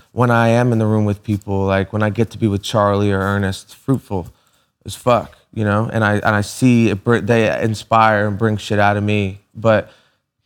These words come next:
I don't know, just being alone, you're speaking to it right now, and that's why you're so excited about your next thing. It's just like, when it's personal to you, I don't know, it just became less like a job and more like s-, an actual hobby, like something I,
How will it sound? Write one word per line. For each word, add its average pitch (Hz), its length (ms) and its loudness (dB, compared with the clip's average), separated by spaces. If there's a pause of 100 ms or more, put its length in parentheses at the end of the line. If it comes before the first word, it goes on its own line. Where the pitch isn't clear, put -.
I 139 80 2
don't 135 100 2
know, 123 160 4
just 120 260 0
being 139 200 4
alone, 120 640 0 (340)
you're 120 220 -2
speaking 120 380 -4
to 120 180 -2
it 113 40 0
right 117 160 0
now, 131 220 -2
and 110 120 -4
that's - 100 -16
why 110 120 0
you're 110 100 0
so 110 200 -4
excited 113 340 -2
about 107 240 -2
your 107 100 -4
next 107 340 -4
thing. 120 260 -4
It's 95 160 -8
just - 180 -20
like, 98 220 -4 (840)
when 117 200 -2
it's 110 160 -6
personal 127 560 0
to 117 140 -4
you, 113 500 2
I 113 100 0
don't 117 120 0
know, 123 180 2
it 107 80 -2
just - 220 -10
became 113 520 -2
less 113 280 0
like 110 140 -2
a 113 40 -4
job 107 600 0
and 107 140 -6
more 107 240 -2
like 101 220 -2
s-, - 220 -20
an 101 240 -4
actual 98 320 -8
hobby, 104 440 0
like 95 220 -6
something 101 320 -8
I, 98 240 -6